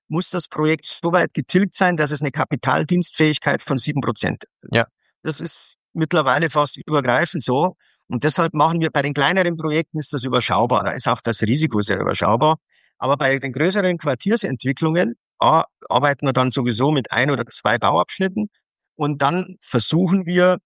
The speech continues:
Speaker 1: mit den Banken zu verhandeln, dass wir, äh, trotzdem eine niedrigere Tilgung vereinbaren und je nach Bonität,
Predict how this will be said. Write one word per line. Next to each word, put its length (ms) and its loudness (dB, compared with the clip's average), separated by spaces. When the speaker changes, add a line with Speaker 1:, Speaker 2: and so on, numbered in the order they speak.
Speaker 1:
mit 160 -4
den 120 2
Banken 340 2
zu 140 -6
verhandeln, 640 2
dass 260 -2
wir, 380 2
äh, 180 -4
trotzdem 380 0
eine 120 4
niedrigere 560 0
Tilgung 520 -2
vereinbaren 540 0
und 160 0
je 100 4
nach 180 4
Bonität, 640 -2